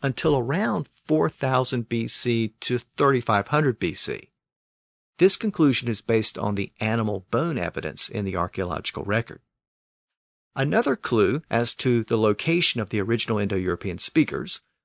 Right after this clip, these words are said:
which I'll focus on in more detail in a minute, is that sheep were initially domesticated in the Near East and later brought to Europe.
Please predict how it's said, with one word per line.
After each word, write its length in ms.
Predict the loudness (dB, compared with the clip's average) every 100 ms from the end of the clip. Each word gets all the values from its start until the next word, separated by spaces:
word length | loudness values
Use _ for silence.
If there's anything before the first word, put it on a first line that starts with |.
| _
which 180 | -4 0
I'll 240 | 2 0 -6
focus 520 | 0 2 2 -2 -2
on 220 | -2 -4
in 80 | -2
more 140 | -4
detail 400 | -4 -6 -6 -6
in 80 | -6
a 60 | -4
minute, 420 | -2 -2 -4 _ _ _ _ _ _ 0
is 200 | 0 4
that 240 | 2 2
sheep 580 | -2 2 4 4 2 -4
were 240 | 0 2
initially 640 | 2 2 2 2 2 0
domesticated 840 | -2 0 2 2 -2 -4 -2 -2 -4
in 200 | -4 -2
the 100 | -2
Near 360 | -2 0 2 2
East 400 | 0 0 0 -2
and 180 | -4 -2
later 560 | 0 2 2 2 0 -2
brought 260 | 0 0 0
to 60 | -6
Europe. 460 | -2 -2 -2 -8